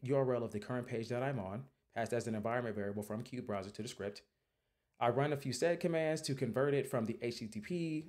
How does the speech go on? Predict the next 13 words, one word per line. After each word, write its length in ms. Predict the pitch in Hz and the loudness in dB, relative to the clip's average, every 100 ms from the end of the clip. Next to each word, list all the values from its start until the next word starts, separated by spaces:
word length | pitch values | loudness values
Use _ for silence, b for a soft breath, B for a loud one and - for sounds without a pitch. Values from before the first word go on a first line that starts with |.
| - | -2
version 400 | 147 143 139 143 | 2 4 2 0
to 280 | 139 123 110 | 2 2 2
the 260 | 104 101 98 | 0 0 0
Git 220 | 151 151 | 0 2
version. 420 | 135 143 139 135 139 - _ _ _ _ _ | 4 4 4 0 -4 -14 _ _ _ _ _
And 100 | 131 | 2
then 500 | 135 139 131 131 131 127 | 4 6 4 2 0 2
I 60 | 123 | 4
echo 280 | 143 143 139 | 4 6 6
that 240 | 131 123 | 6 6
into 300 | 117 110 120 | 4 2 2
my 140 | 113 | 2
clipboard. 480 | 107 165 165 104 92 | 4 2 2 -2 -4